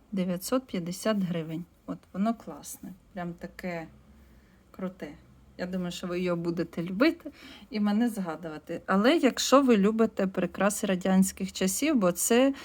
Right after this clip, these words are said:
саме такий корунд, але, бачите, новітня прикраса, навіть трохи родована,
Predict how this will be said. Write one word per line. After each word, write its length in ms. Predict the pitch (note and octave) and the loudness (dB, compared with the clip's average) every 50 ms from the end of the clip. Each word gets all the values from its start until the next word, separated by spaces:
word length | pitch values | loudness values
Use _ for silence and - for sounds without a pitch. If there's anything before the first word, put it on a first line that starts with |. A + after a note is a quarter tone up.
| - - - - - - | -16 -16 -18 -18 -16 -12
саме 400 | - - - G#3 G3+ G3 F#3+ F#3 | -2 6 8 8 10 8 6 6
такий 320 | F#3 F#3+ F#3 - F#3+ F3+ | 4 0 -2 0 -2 -2
корунд, 500 | - - F#3+ F#3+ A#3+ D#4 F4 D#4 C4+ - | 0 2 2 4 4 4 4 2 2 2
але, 240 | F3+ F3 F3+ G#3 G#3+ | 0 2 2 0 0
бачите, 420 | G3 F3+ G3+ A#3 - - - F#3+ | 0 -2 -2 -2 -4 -6 0 0
новітня 440 | F3+ F3 F3 F3 F3 E3+ - F3+ F3 | 2 2 2 2 0 -2 -2 -4 -4
прикраса, 600 | F3 - - E3+ - - G#3 B3+ C#4+ - - G3+ | -4 -4 -6 -6 -4 0 0 0 0 0 0 0
навіть 300 | F#3 F3+ F3+ F3 E3+ F3 | 2 2 2 0 -2 -4
трохи 360 | _ - F#3 F3 - - E3+ | _ -2 -2 -2 -2 -4 -4
родована, 680 | E3 E3+ E3+ E3+ G3+ A3+ B3+ B3+ A#3+ A3 G3+ G3+ F#3+ | -2 -2 -2 2 2 2 4 6 4 4 4 2 0